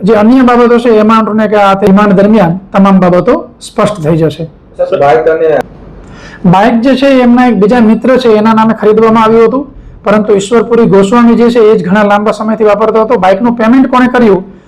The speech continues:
Speaker 1: એ અમે તપાસ કરી રહ્યા છીએ, પરંતુ આ જે ઘટના છે એના સમગ્ર મોટા ભાગના પુરાવા જે છે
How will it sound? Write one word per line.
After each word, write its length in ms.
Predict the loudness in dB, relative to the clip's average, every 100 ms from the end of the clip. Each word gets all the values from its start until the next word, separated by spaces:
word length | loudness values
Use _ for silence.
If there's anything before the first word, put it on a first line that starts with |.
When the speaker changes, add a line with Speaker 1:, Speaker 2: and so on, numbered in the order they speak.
| _ -2
Speaker 1:
એ 80 | 0
અમે 160 | 0
તપાસ 340 | 0 -2 -2 -2
કરી 180 | 0 2
રહ્યા 280 | 2 2
છીએ, 340 | 0 -2 -4 -6 -20 _ _
પરંતુ 720 | -4 -2 -2 -2 0 2 0 -4 -16 -20 -10
આ 140 | -4 0
જે 140 | 0
ઘટના 360 | 0 -2 0 0
છે 120 | 0
એના 340 | 0 0 -2
સમગ્ર 560 | 0 0 2 2 0 -2 -6 -20 _ _ -6
મોટા 260 | -4 0
ભાગના 640 | 0 0 0 2 2 0 -2
પુરાવા 400 | -2 0 0 0
જે 160 | 0
છે 260 | 0 -2